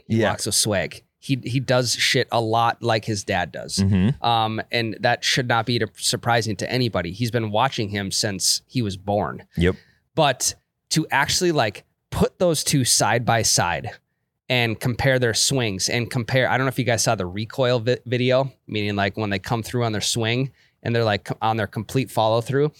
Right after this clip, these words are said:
Speaker 1: and then they recoil the club really back really fast after
Speaker 2: Mm-hmm.
Speaker 1: they hit a monster drive. They both do it in the same exact way.
Speaker 2: And you know that's on, that's genetics too, 'cause that's not something that you, like,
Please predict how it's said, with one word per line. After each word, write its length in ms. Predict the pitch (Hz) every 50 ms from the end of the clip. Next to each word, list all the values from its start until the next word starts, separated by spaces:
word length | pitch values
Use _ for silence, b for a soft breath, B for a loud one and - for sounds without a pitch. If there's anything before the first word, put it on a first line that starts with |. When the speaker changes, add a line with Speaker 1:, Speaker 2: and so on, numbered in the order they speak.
| B B B
Speaker 1:
and 100 | B 123
then 80 | 123 110
they 120 | 110 104
recoil 500 | 98 104 127 131 - - 143 123 120 120
the 80 | 107 113
club 320 | - - - 107 107 104
really 240 | 113 117 120 117 107 - _ _ _ _ _ _ -
back 280 | 113 110 104 - -
really 200 | - 117 107 101
fast 360 | - - 104 101 107 113 - -
after 100 | 101 95
Speaker 2:
Mm-hmm. 60 | 90
Speaker 1:
they 100 | 107 101
hit 120 | 101 110 101
a 40 |
monster 440 | 92 92 92 85 85 95 - - 113
drive. 380 | 92 - 87 85 90 107 117 - _ _ _ _ -
They 200 | - 117 117 101
both 440 | 95 - 110 110 117 117 - 107
do 200 | 101 117 110 104
it 160 | 98 92 - -
in 160 | - 110 101
the 100 | 92 -
same 400 | - - - 110 98 95 90 90
exact 380 | 85 - 95 82 80 - -
way. 200 | 92 80 67 67 -
Speaker 2:
And 240 | 120 127 135 131 131
you 60 | 135 139
know 100 | 151 156
that's 220 | 151 131 - -
on, 220 | - 113 110 98
that's 320 | 98 120 127 - - - - -
genetics 720 | 90 90 95 98 82 80 80 80 73 62 - - - -
too, 240 | - - 78 69 69
'cause 140 | - 90 85
that's 180 | 95 101 107 -
not 180 | 139 113 101 -
something 360 | - 95 90 - 95 92 90
that 100 | 85 65
you, 120 | 73 80 80
like, 200 | 80 76 73